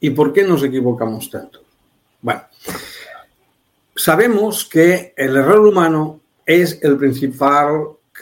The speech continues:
factor causal de los errores y accidentes en las empresas, ¿de acuerdo? Y a veces suceden auténticos desastres, pero nadie tiene nunca el convencimiento íntimo de que se ha equivocado,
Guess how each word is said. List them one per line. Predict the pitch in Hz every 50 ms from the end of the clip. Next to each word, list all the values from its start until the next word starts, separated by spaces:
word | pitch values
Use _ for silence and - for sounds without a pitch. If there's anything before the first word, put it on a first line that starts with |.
| 139 -
factor | - - 131 123 123 - - 147 143 143 139
causal | - 117 120 123 120 - 131 127 139 139
de | 139 135
los | 131 127 123
errores | 123 117 113 113 135 139 139 135 131 135 135 120 131
y |
accidentes | 135 131 - 135 120 117 123 123 123 139 131 127
en | 123 117
las | 113 110
empresas, | 110 104 98 90 - - - - - - _ - - _ _ _
¿de | - 107
acuerdo? | - _ 120 113 117 131 160 160 - _ _ _ _ _ _ _ _ _ _ _ - -
Y | 117 143
a | 160
veces | 170 175 160 165 208 190 -
suceden | - - 143 120 120 - 139 135 135 147 151 151 - -
auténticos | 135 135 117 123 - 180 196 208 190 170 175 165 139 - 151 147 151 -
desastres, | 123 117 - - - 175 165 - - - 123 139 185 214 - - _ _ _ _ _ - _ - _ _ _ _ -
pero | - 190 226 220 214 233 247 247 - - _ _ _ _ _ _ -
nadie | 160 170 214 247 240 208 156 135 120 - - _ _ _ _ _ _ _ _ _ _ _ _ -
tiene | - 160 170 165 160 160
nunca | 156 160 170 175 175 170 170 160 170 185 185 180 - -
el | - 156 151 147 143 143 139 135 135 135 135 135 135 135 135
convencimiento | - 165 160 160 143 151 156 151 147 139 - - 143 147 151 156 165 170 175 180 175 175 - - 165 160 165 165 165
íntimo | 175 185 185 175 165 147 - 160 165 175 190 196 196
de | 175 156 135
que | 143 135
se | - 147
ha | 135
equivocado, | 131 139 139 131 139 131 120 101 - _